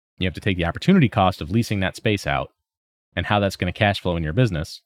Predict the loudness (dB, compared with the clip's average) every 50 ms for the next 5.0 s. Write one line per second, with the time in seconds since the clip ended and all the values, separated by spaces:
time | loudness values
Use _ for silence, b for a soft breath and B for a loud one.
0 | _ _ _ _ _ _ _ _ _ _ _ _ _ _ _ _ 0 4 4 4
1 | 4 4 2 2 2 2 0 0 -4 -6 -10 -12 -14 _ _ _ _ _ _ _
2 | _ _ _ 2 2 2 4 2 0 0 0 -2 -4 _ _ _ _ _ _ _
3 | _ _ _ _ _ _ _ _ _ _ _ _ _ _ 0 0 0 -2 -4 -2
4 | -2 0 0 0 -2 -4 -2 -4 -4 -4 -2 0 0 0 0 -2 -6 -12 -14